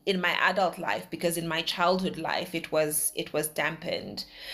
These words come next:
And, and, you know, and, and it's different things for different people. Psychologists will tell us that some people go into excessive behavior, some people go into deficient behaviors. It just depends on, on the child and what they were interpreting during that time. And,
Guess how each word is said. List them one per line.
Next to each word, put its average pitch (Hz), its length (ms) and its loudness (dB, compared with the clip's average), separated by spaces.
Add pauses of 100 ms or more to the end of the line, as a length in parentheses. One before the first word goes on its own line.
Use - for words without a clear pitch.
(300)
And, 254 320 4
and, 262 100 4
you 277 60 6
know, 277 80 6
and, 254 180 6
and 254 140 4
it's - 160 -6
different 294 340 0
things 269 200 0
for 233 80 0
different 208 360 0
people. 240 360 2
Psychologists 190 580 0
will 180 80 -2
tell 196 220 0
us 190 100 0
that 175 160 2
some 190 160 2
people 190 240 0
go 180 100 0
into 180 300 0
excessive 190 540 0
behavior, 233 440 4
some 220 300 2
people 190 240 0
go 185 140 4
into 185 260 4
deficient 170 580 -2
behaviors. 143 680 -2
It 190 140 -4
just 208 180 0
depends 190 420 4
on, 170 220 0 (420)
on 185 200 4
the 180 100 6
child 185 360 4
and 160 140 -2
what 180 180 2
they 160 120 0
were 151 80 2
interpreting 180 840 0
during 165 340 -2
that 139 200 0
time. 269 560 -4 (520)
And, 240 560 4